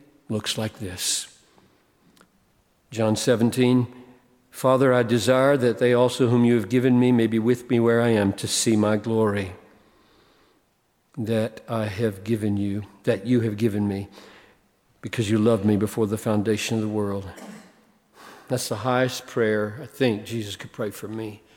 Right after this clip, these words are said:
"Father, let John Piper see me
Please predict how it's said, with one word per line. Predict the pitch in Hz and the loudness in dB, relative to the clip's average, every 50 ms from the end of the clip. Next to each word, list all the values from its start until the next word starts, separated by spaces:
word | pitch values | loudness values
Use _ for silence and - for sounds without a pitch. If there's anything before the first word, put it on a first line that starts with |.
| _ _ _ _ _ _ _ _ _ _ _ _ _ _ _ _ _ _ _ _ | _ _ _ _ _ _ _ _ _ _ _ _ _ _ _ _ _ _ _ _
"Father, | - 131 123 123 117 123 123 127 123 127 - - - | -4 -2 0 2 2 2 2 0 0 -2 -8 -8 -6
let | 139 143 | -6 -4
John | - - 139 135 123 | -2 0 0 0 0
Piper | - - 110 104 101 - 110 104 104 101 - _ _ | -2 -6 -8 -8 -8 -8 -10 -10 -10 -10 -14 _ _
see | - - - - - 113 104 | -4 -4 -2 -2 -2 -4 -4
me | 104 92 98 98 98 101 101 - | -6 -6 -8 -10 -12 -12 -14 -18